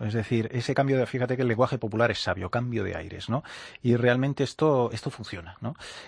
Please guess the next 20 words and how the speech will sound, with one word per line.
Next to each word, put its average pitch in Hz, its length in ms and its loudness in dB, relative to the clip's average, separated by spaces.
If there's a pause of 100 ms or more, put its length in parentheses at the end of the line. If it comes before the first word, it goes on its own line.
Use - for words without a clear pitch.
Eh, 117 540 2
yo 139 180 0
pienso 156 180 -2
que 147 80 -2
salir 147 480 2
de 127 140 2
vez 131 100 -2
en 110 100 0
cuando 131 320 2
del 110 120 2
entorno 127 440 0
habitual 117 520 2
es 117 300 -8
una 127 260 -4
forma 120 260 -2
de 110 80 2
descansar 104 560 0
ya, 117 180 4
de 104 140 0
des-, 113 240 -4